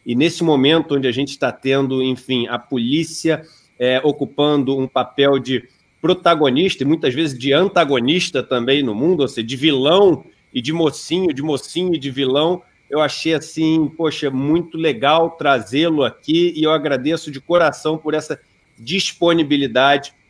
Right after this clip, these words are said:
do Diógenes Luca de estar aqui conversando com a gente. E antes de passar pra dar boas-vindas, eu só queria manifestar,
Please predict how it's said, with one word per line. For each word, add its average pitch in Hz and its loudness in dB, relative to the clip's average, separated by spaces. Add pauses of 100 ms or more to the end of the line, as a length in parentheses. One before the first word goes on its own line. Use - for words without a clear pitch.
(240)
do 143 -2
Diógenes 131 0
Luca 135 -4
de 117 -6
estar 131 -4
aqui 123 -8
conversando 127 -4
com - -4
a 113 0
gente. 104 -4
E 185 4
antes 208 2
de 190 -6
passar 151 0
pra 143 -4
dar 135 2
boas-vindas, 135 0 (600)
eu 127 -2
só 160 0
queria 143 4 (340)
manifestar, 139 -2